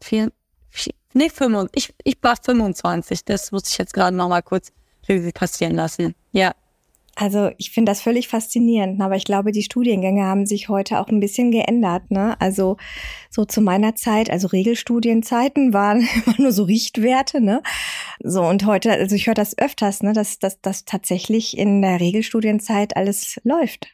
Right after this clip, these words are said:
Speaker 2: und studiert wird.
Speaker 1: Ja.
Speaker 2: Ganz faszinierend. Noch mit Auslandssemester dabei, ne? Also
Speaker 1: Ja.
Speaker 2: <laughs> ich bin, ich bin grad total fasziniert, ja. Ja, und dann sitzt du in der Bahn und siehst da eine Stellenanzeige, bewirbst dich und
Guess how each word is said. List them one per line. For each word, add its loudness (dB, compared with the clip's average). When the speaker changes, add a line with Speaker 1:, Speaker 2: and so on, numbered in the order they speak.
Speaker 2:
und 0
studiert -2
wird. -2
Speaker 1:
Ja. 4
Speaker 2:
Ganz 2
faszinierend. 2
Noch 4
mit 0
Auslandssemester 0
dabei, 2
ne? 2
Also 4
Speaker 1:
Ja. 4
Speaker 2:
<laughs> -2
ich 2
bin, 2
ich 2
bin 4
grad 0
total 0
fasziniert, 0
ja. 0
Ja, 4
und 0
dann 4
sitzt -2
du 2
in 4
der 4
Bahn 2
und 2
siehst 2
da 2
eine 2
Stellenanzeige, 2
bewirbst 0
dich -2
und 0